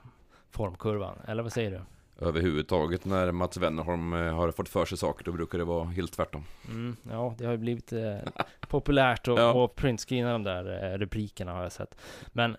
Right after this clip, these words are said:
Speaker 1: eh, det är ju svårt att egentligen att tala om ett trendbrott. Det är fortfarande ett lag i Södertälje som har förlorat nio av de elva senaste matcherna.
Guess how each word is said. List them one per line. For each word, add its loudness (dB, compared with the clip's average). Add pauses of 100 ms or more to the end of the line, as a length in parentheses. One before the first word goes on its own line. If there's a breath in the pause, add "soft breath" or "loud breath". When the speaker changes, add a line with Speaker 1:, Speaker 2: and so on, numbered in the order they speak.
(220 soft breath)
Speaker 1:
eh, -16 (640 loud breath)
det 2
är 6
ju 6
svårt 4
att -2
egentligen 4
att -2
tala 4
om 0
ett -4
trendbrott. 2
Det 0
är -2
fortfarande 2
ett -4
lag 0
i -12
Södertälje -8
som -8
har -6
förlorat -2 (680 soft breath)
nio 4
av 4
de 0
elva -2
senaste -6
matcherna. -8